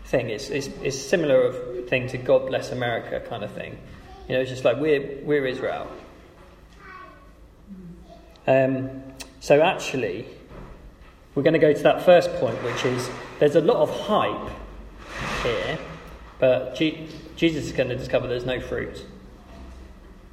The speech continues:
As in, there's a lot to see that looks like there's faith, but when he goes to find the fruit of faith, there's nothing there. I asked you to think about that question about the fig tree.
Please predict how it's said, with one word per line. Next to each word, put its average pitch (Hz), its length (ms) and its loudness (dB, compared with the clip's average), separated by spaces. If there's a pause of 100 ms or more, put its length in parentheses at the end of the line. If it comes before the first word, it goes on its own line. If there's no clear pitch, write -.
As 135 160 4
in, 151 200 2 (260)
there's 151 140 4
a 156 80 8
lot 190 320 4
to 165 100 0
see - 1000 2
that 147 240 0
looks 196 320 6
like 123 180 4
there's 123 240 0
faith, 131 580 -2 (840)
but 127 80 4
when 131 160 2
he 135 100 0
goes 156 240 2
to - 80 -8
find 139 240 2
the 123 60 -2
fruit 185 320 0
of - 80 -6
faith, - 500 -4 (1200)
there's 123 160 -2
nothing 113 320 -6
there. 95 180 -10 (1800)
I 143 80 8
asked 147 200 6
you 147 60 0
to - 100 -4
think 139 200 0
about 131 200 2
that 120 120 -4
question 139 400 2
about 123 220 0
the 117 80 -6
fig - 280 -2
tree. 175 280 -2